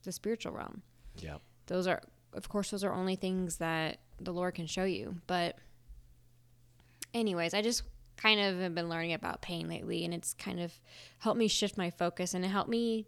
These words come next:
Speaker 1: to understand people and where they're at, that they're kind of, they're stuck in that, um, blaming themselves or blaming somebody else instead of seeing it as a good thing and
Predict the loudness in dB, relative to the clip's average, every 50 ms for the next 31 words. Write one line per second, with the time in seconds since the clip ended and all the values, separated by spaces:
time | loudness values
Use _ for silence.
0 | -6 -2 0 2 2 2 2 2 2 0 0 0 0 0 2 2 2 0 -2 -4
1 | -6 -8 -6 -4 -2 -2 0 0 0 0 0 0 0 0 -2 -2 0 0 0 0
2 | 0 -2 -4 -8 -16 -20 -20 -20 -20 -20 -20 -20 -20 -20 -20 -20 -20 -20 -20 -20
3 | -12 -6 -6 -4 -2 -2 -2 -2 -2 -2 0 0 0 0 2 2 2 0 0 -4
4 | -8 -14 -20 -20 _ _ _ _ _ -20 -20 -20 _ _ _ -20 _ _ _ _
5 | _ _ _ _ _ _ _ _ _ -4 0 0 0 2 2 0 0 0 0 0
6 | 0 0 -2 -6 -18 -14 -6 -2 0 0 0 0 0 0 0 0 -2 -2 -2 -4
7 | -2 -2 -2 -2 -2 -4 -4 -6 -8 -12 -20 -20 -12 -6 -2 0 0 2 2 2
8 | 2 0 0 -2 -2 0 2 4 4 4 2 0 -4 -4 -2 -2 -2 -2 -2 -2
9 | -2 -4 -4 -4 -4 -2 -2 -2 -2 -4 -4 -6 -8 -10 -12 -14 -18 _ -10 -8
10 | -8 -6 -6 -4 -4 -2 -2 -2 -2 -4 -6 -8 -12 -18 -20 -20 -20 -20 -20 -20
11 | -20 _ _ _ _ _ -10 -6 -2 0 2 2 2 2 0 0 0 -2 -4 -2
12 | -2 -4 -4 0 2 2 4 4 2 0 -2 -4 -4 -4 -2 -2 -2 -4